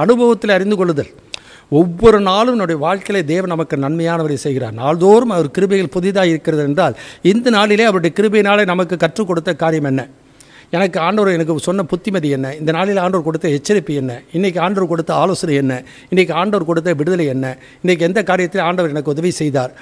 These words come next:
இதை ஒவ்வொரு நாளும் யார் அதை அனுபவித்து கொண்டு வருகிறவர்கள் யார்? ஆண்டவரோடு கூட ஐக்கியமாக இருக்கிறவர்கள் தான், அவரோடு ஒன்றித்திருக்கிறவர்கள் தான். அது வார வார சடங்கு சம்பிரதாயமாய் அல்ல. ஒண்ணு கொரிந்தியர் ஆறு பதினேழு வாசிக்கிறோம்,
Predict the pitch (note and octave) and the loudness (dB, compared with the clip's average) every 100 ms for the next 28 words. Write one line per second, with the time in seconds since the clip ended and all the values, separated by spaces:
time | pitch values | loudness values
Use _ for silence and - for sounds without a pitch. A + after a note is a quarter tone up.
0 | - - F3 F3 F3+ G3+ A#3 G#3+ G3 G#3+ | -12 -2 2 2 2 2 2 2 2 0
1 | A3 D#3 D#3+ A3 G#3+ E3+ D#3 G3+ A3+ A3 | 0 -2 -2 0 0 0 0 0 0 0
2 | F#3+ F#3 E3+ F3 F3 E3+ E3+ G3 F#3+ F#3 | -2 0 0 0 0 0 0 -2 -2 -2
3 | G3 A2 _ _ _ _ _ _ - B2 | -4 -8 _ _ _ _ _ _ -6 -2
4 | E3 E3 E3+ D#3+ C#3+ D#3+ D#3+ G3 E3+ C#3+ | 0 0 0 -2 -4 -6 -6 -8 -6 -6
5 | C3+ C3+ C3 B2 B2 A#2+ C#3 D3 D3+ B2+ | -6 -8 -6 -8 -10 -8 -4 0 0 0
6 | D#3+ E3+ D#3+ C#3 C3 C3 A#2 A2 - - | -2 -4 -4 -6 -6 -6 -8 -12 -16 -20
7 | - _ - C#3 C#3+ B2 - - - B2 | -20 _ -8 -4 -2 -4 -10 -20 -12 -2
8 | C#3 F#3 F#3 D#3+ B2+ D3 G3 G#3+ F#3 F3+ | 0 2 2 0 -2 -2 -2 -2 -2 -2
9 | F3 E3+ D#3+ D#3 C3+ D3+ B2+ B2 - _ | 0 0 -2 -2 -2 0 -2 -6 -18 _
10 | - D3+ F#3 E3 D#3 D3+ C3 D#3 D3+ C#3+ | -4 -2 -2 -2 -2 0 0 0 0 -2
11 | D#3+ D3+ C3+ C#3+ D#3 C3 C3 | -2 -2 -2 -4 -4 -6 -6